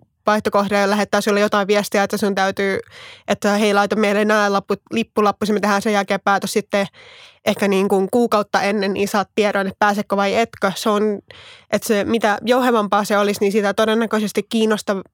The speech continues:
kiinnostuneempia myöskin opiskelijat olisivat näistä niin kuin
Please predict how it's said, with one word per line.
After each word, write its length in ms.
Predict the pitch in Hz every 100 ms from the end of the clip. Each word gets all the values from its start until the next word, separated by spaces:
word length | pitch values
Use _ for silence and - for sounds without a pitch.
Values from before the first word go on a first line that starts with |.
| -
kiinnostuneempia 720 | 269 277 262 226 202 202 190
myöskin 520 | 202 202 202 - 202 190
opiskelijat 640 | 214 - - 190 190 190 - - - - _ _ _
olisivat 560 | 233 226 208 190 185 -
näistä 340 | 196 202 -
niin 140 | - -
kuin 140 | -